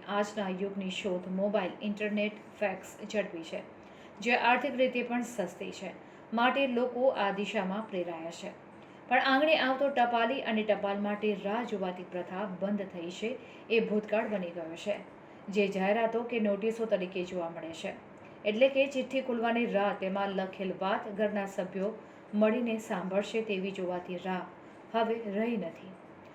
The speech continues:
આધુનિક ટેકનોલોજી ફાયદાની સાથે સાથે અનેક ગેરફાયદા કે ઉણપ ગણાવી શકાય. માનવી પૈસા કમાવાની ઘેલછા પાછળ ઘેટા સમાન બની ગયો છે. આજની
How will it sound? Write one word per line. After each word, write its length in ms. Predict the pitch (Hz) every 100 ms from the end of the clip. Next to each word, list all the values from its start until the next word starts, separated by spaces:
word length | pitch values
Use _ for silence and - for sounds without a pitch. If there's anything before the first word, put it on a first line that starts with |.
| - -
આધુનિક 380 | 190 190 226 269 277
ટેકનોલોજી 680 | 240 247 269 269 269 269
ફાયદાની 460 | 226 208 220 214 190 -
સાથે 260 | 214 214 220
સાથે 300 | 226 214 220
અનેક 240 | 214 196 208
ગેરફાયદા 480 | 196 190 185 196 202
કે 160 | 214 -
ઉણપ 340 | 226 240 196
ગણાવી 340 | 185 175 175 -
શકાય. 360 | 185 175 165 - - - - - -
માનવી 380 | 214 254 277 320 302
પૈસા 260 | 262 277
કમાવાની 540 | 277 233 240 247 247 214
ઘેલછા 400 | 208 202 220 202 180
પાછળ 420 | 180 - 202 180 - - - - - - - - - - - 208
ઘેટા 320 | 240 247 285 285
સમાન 380 | - 220 214 233 240 202
બની 220 | 196 196
ગયો 200 | 180 170 170 170
છે. 100 | 180 - - - - - - - - - - - - - - - -
આજની 400 | 220 214 202